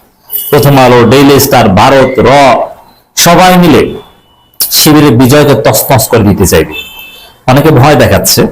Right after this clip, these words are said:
যেমন একজন ভিভি প্রার্থী জামালউদ্দিন খালিদ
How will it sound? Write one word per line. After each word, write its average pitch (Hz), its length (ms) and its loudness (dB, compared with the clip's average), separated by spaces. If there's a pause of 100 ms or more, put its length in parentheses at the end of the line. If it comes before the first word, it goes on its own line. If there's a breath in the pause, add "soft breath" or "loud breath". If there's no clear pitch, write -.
(120)
যেমন 143 360 2
একজন 135 320 2
ভিভি 135 260 2
প্রার্থী - 540 0 (500 loud breath)
জামালউদ্দিন 120 540 2
খালিদ 117 300 0